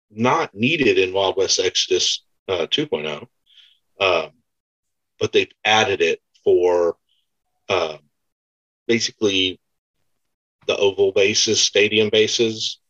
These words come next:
uh, that have, like, or machines or vehicles, because now they need the turning radius to turn.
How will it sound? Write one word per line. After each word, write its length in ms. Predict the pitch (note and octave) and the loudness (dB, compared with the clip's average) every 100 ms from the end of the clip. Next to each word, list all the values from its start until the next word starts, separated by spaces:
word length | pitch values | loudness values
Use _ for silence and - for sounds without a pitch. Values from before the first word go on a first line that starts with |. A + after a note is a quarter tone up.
| G2+ | -4
uh, 260 | F#2 E2 - _ _ _ _ _ _ _ | -2 -4 -10 _ _ _ _ _ _ _
that 340 | G2 F2+ F2 | 0 0 -2
have, 420 | - F#2+ F2 E2+ - - | -6 -4 -4 -4 -6 -8
like, 160 | D#2 _ _ _ _ _ | -10 _ _ _ _ _
or 260 | D#2 A#1 - _ | -14 -14 -20 _
machines 840 | - - D3 C#3 C3+ C3+ C3 B2+ - | -4 -2 2 2 2 2 2 0 -2
or 480 | - D#2+ D2 C#2+ - _ _ _ _ | -2 -2 -2 -6 -8 _ _ _ _
vehicles, 680 | C3 C3+ A#2+ A#2 A2+ A2+ A2 - _ _ _ _ | 2 2 2 2 2 2 -2 -10 _ _ _ _
because 800 | G#2+ - G2+ F#2+ F#2 F2 - - _ _ _ _ | -4 2 4 6 4 2 -2 -4 _ _ _ _
now 500 | G#2 G#2 G#2 G2+ F2+ - | -2 0 2 2 0 0
they 320 | A2 B2 A#2+ | 2 4 2
need 340 | G#2 F#2+ F#2+ - | 0 -2 -4 -4
the 80 | |
turning 360 | - G2 F2+ E2 | -4 -2 -2 -2
radius 400 | D#2+ D#2+ D2+ D2 | -2 -2 -2 -4
to 100 | - - | -4 -6
turn. 140 | E2 | -8